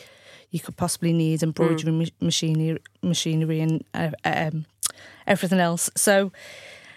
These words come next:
Speaker 1: um, but what we did discover was, even though it's in Nottingham, over fifty percent of the men that are in that prison actually have a local connection to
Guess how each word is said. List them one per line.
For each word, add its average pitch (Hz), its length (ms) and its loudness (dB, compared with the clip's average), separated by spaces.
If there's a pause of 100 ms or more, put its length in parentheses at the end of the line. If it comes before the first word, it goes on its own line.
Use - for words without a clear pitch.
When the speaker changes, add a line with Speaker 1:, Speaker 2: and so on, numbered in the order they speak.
(220)
Speaker 1:
um, 202 400 4 (380)
but 240 320 4 (140)
what 226 260 2
we 240 80 4
did 233 220 2
discover 214 440 0
was, 190 260 0
even 214 240 2
though 202 100 2
it's - 120 -6
in 185 100 2
Nottingham, 180 600 -2 (140)
over 180 180 0
fifty - 260 -10
percent 180 320 -2
of 180 60 -4
the 175 300 0 (300)
men 175 260 2
that 175 120 0
are 170 80 0
in 175 120 0
that - 160 -4
prison 175 300 -2
actually 160 480 -2
have 165 180 -2
a 160 100 2
local 170 280 -2
connection - 460 -4
to 165 280 0